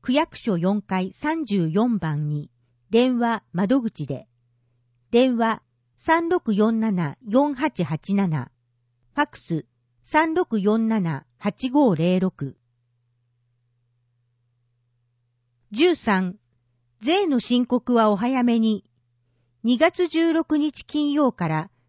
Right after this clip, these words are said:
三月十五日金曜。住民税。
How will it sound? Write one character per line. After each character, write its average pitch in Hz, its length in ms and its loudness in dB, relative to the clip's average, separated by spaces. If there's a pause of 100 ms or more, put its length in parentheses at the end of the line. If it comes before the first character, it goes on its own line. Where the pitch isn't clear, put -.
三 349 320 0
月 196 260 -2
十 254 240 0
五 185 140 0
日 151 500 -4
金 247 280 2
曜。 185 360 0 (2250)
住 349 320 2
民 339 320 0
税。 143 420 -6